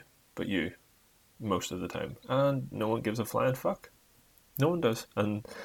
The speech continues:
the people who don't say anything or whatever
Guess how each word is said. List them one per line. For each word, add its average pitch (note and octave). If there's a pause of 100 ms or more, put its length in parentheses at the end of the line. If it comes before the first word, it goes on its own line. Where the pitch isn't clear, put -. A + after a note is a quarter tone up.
(240)
the A#2
people A#2
who A2
don't G#2+ (1040)
say A2+
anything G#2+
or G2 (300)
whatever G#2